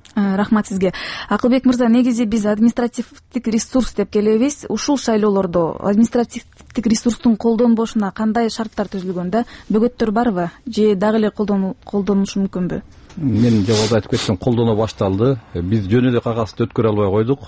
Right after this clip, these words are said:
Speaker 2: Жөн эле өткөрө албай койдук. Ха, жөн эле бала, и, чечим чыгарткыла деген жокпуз. Ошол жерде мынакей айла кеткенде Борбор шайлоо комиссиясынын алты мүчөсү бакыйган. Э, Рашид, Рашидбек Басарович болуп отурган кишилер, э, кабыл алганга ол мүмкүнчүлүк бербей коюшту.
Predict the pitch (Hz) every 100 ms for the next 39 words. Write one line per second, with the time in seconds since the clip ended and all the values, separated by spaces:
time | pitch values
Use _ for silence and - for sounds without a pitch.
0 | - 98 117 120 104 - 101 87 85 80
1 | 78 - 95 92 87 98 101 98 95 92
2 | 92 98 - 95 - - 117 120 107 110
3 | 117 113 123 131 95 - - 98 104 104
4 | 101 104 101 95 107 98 101 101 98 -
5 | 101 110 90 - - _ 104 107 104 -
6 | 110 101 104 107 98 92 107 120 113 95
7 | 82 76 76 85 - 87 78 73 - -
8 | - - - - 85 85 80 107 - 101
9 | 104 95 101 98 - 98 98 - 101 101
10 | - 98 98 92 90 92 90 - 120 131
11 | - - - - - - 92 82 113 113
12 | 113 110 107 113 120 107 98 107 101 101
13 | 104 90 104 120 104 85 - 78